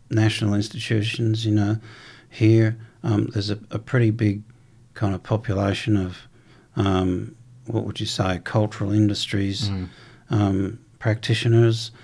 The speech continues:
Speaker 1: You know, the, the, I think the awareness is pretty good here. And an example of that is the, um, Craft A C T run this, uh,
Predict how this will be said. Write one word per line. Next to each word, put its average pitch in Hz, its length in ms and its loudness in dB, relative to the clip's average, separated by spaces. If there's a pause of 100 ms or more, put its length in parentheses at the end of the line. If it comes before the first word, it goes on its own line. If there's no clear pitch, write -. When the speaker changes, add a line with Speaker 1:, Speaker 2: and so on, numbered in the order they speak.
(240)
Speaker 1:
You 110 100 2
know, 104 240 4
the, 120 220 -2
the, 123 340 0
I 143 120 4
think 208 260 0
the 147 80 2
awareness 120 540 6
is 107 80 -4
pretty 107 280 0
good 123 200 0
here. 104 400 -2
And 113 300 6 (1000)
an 120 140 4
example 123 580 4
of 95 120 -2
that 110 180 8
is 101 240 2
the, 101 440 2
um, 95 320 2 (520)
Craft 113 400 2
A 104 160 2
C 98 260 0
T 107 500 4 (600)
run 104 300 8
this, - 360 0
uh, 92 440 0